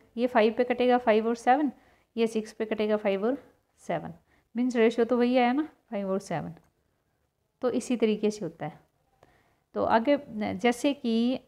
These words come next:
हम्म, फ़ोर फ़ोर ज़ीरो फ़ोर is equal to फ़ाइव फ़ाइव ज़ीरो फ़ाइव, और यहाँ पे आपको निकालना है, आप इसको मेरे को करके दिखाओ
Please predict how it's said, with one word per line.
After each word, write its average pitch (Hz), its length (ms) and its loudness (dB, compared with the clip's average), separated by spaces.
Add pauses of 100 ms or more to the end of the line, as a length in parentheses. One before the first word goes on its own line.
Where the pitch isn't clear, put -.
हम्म, 214 440 -6 (1000)
फ़ोर 262 420 2
फ़ोर 240 440 2
ज़ीरो 240 520 2 (2500)
फ़ोर 190 380 -2 (320)
is 226 240 -4
equal 220 300 -2
to 180 140 -6 (100)
फ़ाइव 220 520 2
फ़ाइव 202 460 -2 (580)
ज़ीरो 233 340 0
फ़ाइव, 196 420 -2
और 202 260 -6
यहाँ 220 280 0 (120)
पे 226 160 0
आपको 196 420 -4
निकालना 185 480 -4
है, 208 400 -4 (520)
आप 214 360 -2
इसको 226 360 -6
मेरे 214 200 -2
को 208 140 -4
करके 208 360 -6
दिखाओ 208 440 0